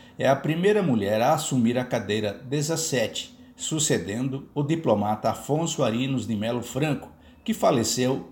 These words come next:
em dois mil e vinte. Em seu discurso, Fernanda Montenegro agradeceu a classe artística e destacou a posse de uma atriz para a A B L.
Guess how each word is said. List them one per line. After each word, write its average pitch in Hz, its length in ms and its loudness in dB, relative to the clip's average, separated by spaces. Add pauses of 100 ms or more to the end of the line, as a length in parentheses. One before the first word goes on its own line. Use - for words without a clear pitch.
em 131 160 -2
dois 95 220 -4
mil 92 160 -6
e 110 80 -4
vinte. - 440 -2 (760)
Em 85 100 -6
seu 98 260 -4
discurso, - 640 2 (240)
Fernanda 123 600 2
Montenegro 151 680 4
agradeceu 131 720 4
a 101 60 4
classe - 400 -2
artística 147 720 -4 (320)
e 151 160 2
destacou 147 840 0 (140)
a 110 80 4
posse 139 560 4
de 117 180 0
uma 165 180 4
atriz 117 600 -4 (120)
para 90 260 2
a 95 220 4
A - 20 0
B 113 140 0
L. 131 480 4